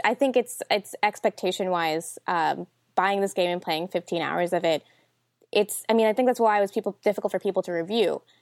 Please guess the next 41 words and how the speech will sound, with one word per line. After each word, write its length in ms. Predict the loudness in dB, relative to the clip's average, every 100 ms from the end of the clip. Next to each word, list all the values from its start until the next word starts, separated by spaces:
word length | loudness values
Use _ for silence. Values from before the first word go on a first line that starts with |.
| _ -2
because 300 | 0 2 4
it 100 | 2
isn't 220 | 2 2
about 360 | 2 2 2
getting 260 | 2 2 0
awesome 380 | -2 -4 -4 -4
at 120 | -2
Fantasy 360 | -4 -4 -2 -2
Life 180 | -2
that 80 | -2
I 80 | -4
find 220 | -2 -4
enjoyable. 560 | -4 -2 0 0 0 -2
It's 140 | -2
about 220 | -2 0 0
enjoying 440 | -2 0 -2 -4
process 840 | -4 -2 -2 -2 -4 -4 -8 -14 -18 _ _ _ -2
and 160 | 0
enjoying 460 | 0 2 2 2 0
the 80 | -4
process 500 | -2 -2 0 -2 0
of, 160 | 0
okay, 400 | 0 -2 0 -2 2
well, 160 | 2
as 180 | 0 -2
a 40 | -6
tailor 520 | 0 2 2 0 -2
today, 300 | -2 0 2
I 80 | 0
wanna 200 | -2 -2
make 240 | -4 -2
this 180 | -2 0
outfit 480 | 0 0 0 -2 -4 -20 _ _ 0
so 160 | 2
that 140 | 2 2
I 120 | 0
can 320 | -2 -4 -2
become, 560 | -4 -6 -4 -4 -6 -8
you 120 | -6 -4
know, 200 | -2 -2
go, 200 | -2